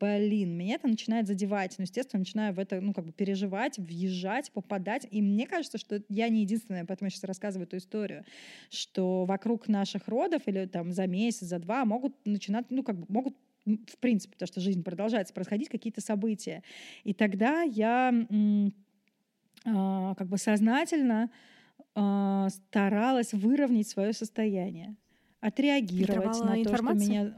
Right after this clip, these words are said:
Speaker 1: во-первых, фильтровала информацию, во-вторых,
Speaker 2: Мгм.
Speaker 1: я, если уже её не отфильтровала, я старалась его выровнять, отреагировать, отреветься, выговориться, прожить, ну, то есть назвать чувства, понять, что сейчас со мной происходит.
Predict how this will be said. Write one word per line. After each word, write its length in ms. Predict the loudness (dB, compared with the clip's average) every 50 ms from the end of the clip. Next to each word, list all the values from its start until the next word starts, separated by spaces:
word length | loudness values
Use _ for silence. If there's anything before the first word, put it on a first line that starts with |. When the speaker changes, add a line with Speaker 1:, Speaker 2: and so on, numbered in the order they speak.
| -4
Speaker 1:
во-первых, 340 | -2 -2 -2 -2 -4 -6 -6 -8
фильтровала 480 | -8 -6 -2 0 0 2 2 2 0
информацию, 720 | 0 0 -2 -2 -2 -2 -2 -4 -6 -10 -12 -12 -10 -10
во-вторых, 460 | -10 -8 -6 -6 -4 -4 -4 -4 -2
Speaker 2:
Мгм. 60 | 0 2
Speaker 1:
я, 240 | 4 6 6 4
если 280 | 4 0 0 -2 -2 -2
уже 140 | -2 0 0
её 180 | 0 0 0 -2
не 60 | -2 -2
отфильтровала, 720 | -4 -4 -6 -4 -2 -2 -2 0 0 0 0 0 -2 -2 -6 -10 -20 -20 -10 -4 -2
я 100 | -2 0
старалась 480 | 0 2 2 2 4 2 0 0 -2
его 200 | -4 -2 0 0
выровнять, 500 | 2 2 4 4 4 4 2 0 0 0
отреагировать, 720 | -2 0 2 2 2 2 0 0 -2 -2 -2 -4 -4 -6 -6
отреветься, 840 | -4 -2 0 2 2 2 2 0 -2 -2 -4 -6 -6 -6 -6 -6 -10 -12 _ _ -8
выговориться, 1000 | -4 0 2 2 2 2 2 0 0 0 -2 -4 -6 -8 -8 -6 -6 -6 -6 -8 -10 -12 -18 -20 -20 -20 _ _
прожить, 720 | 2 4 4 4 4 4 4 4 4 4 2 0 -4 -4 0
ну, 140 | 2 2 2
то 60 | 0
есть 100 | -2 -2
назвать 300 | 0 0 0 0 0 -2
чувства, 440 | 0 0 2 2 2 0 -4 -6 -6 -4
понять, 300 | 0 2 2 2 2 0
что 100 | -2 -6
сейчас 220 | -6 -4 -2 -2 0
со 80 | 2
мной 100 | 2 2 2
происходит. 460 | 0 -2 -4 -2 -2 -2 -2 -2